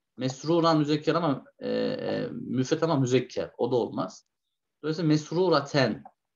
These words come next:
olacak. Niye? Çünkü mesruraten müfret ve müennes. Müfret ve müennes, e, amiletül beyti de, ah,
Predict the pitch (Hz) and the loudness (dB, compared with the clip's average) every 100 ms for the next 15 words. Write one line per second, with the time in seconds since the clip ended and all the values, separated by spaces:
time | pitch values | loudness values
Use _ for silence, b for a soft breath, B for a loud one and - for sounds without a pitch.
0 | _ 107 104 143 175 147 139 196 - _ | _ -4 -2 -2 -2 2 2 2 -6 _
1 | _ _ - 135 127 135 151 139 127 190 | _ _ -10 -4 -2 -2 0 0 2 -4
2 | 226 - 120 127 135 - 190 214 - - | -4 -6 -4 0 -2 0 -2 -2 -16 -20
3 | _ _ 156 139 123 117 107 - - - | _ _ -2 2 2 2 0 -4 -16 -20
4 | _ _ _ _ _ _ _ _ _ 127 | _ _ _ _ _ _ _ _ _ -16
5 | 123 165 180 180 _ _ _ _ _ 120 | -2 -2 -2 -6 _ _ _ _ _ -4
6 | 120 123 117 107 156 202 - - _ _ | 0 2 2 2 2 -2 -8 -20 _ _
7 | 110 101 - 127 135 135 123 - 113 131 | -2 -2 0 4 6 6 2 -2 0 2
8 | 110 110 156 170 110 - | 2 0 0 0 -8 -8